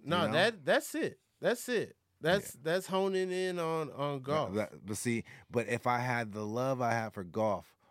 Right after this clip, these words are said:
Speaker 2: for <clears throat> writing,
Speaker 1: Mm-hmm.
Speaker 2: I feel like ideas,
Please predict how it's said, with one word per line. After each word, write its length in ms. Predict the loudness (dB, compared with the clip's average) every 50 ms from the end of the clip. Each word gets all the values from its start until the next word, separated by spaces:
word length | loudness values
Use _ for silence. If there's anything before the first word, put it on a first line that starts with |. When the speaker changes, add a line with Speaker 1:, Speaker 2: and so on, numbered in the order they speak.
| _ _ _
Speaker 2:
for 540 | -12 -8 -6 -4 -4 -4 -4 -6 -8 -10 -14 _ _
<clears throat> 840 | -10 -8 -8 -8 -8 -10 -14 -20 -20 -20 _ _ _ -20 -20 _ -14
writing, 440 | -10 -6 -6 -6 -6 -8 -10 -14 -20 -20 _ _ _ _ _ _ _ _ _ _ _ _ -4
Speaker 1:
Mm-hmm. 380 | -2 -2 -2 -2 -2 -4 -4 -6 -10 _ _ -20 -20 _ -20 -20 _ _ -20 -20 -20 _ _ 0
Speaker 2:
I 100 | 0 2
feel 180 | 2 0 0
like 180 | 0 0 -2 -2
ideas, 640 | -4 -4 -4 -4 -4 -2 -2 0 0 0 -2 -4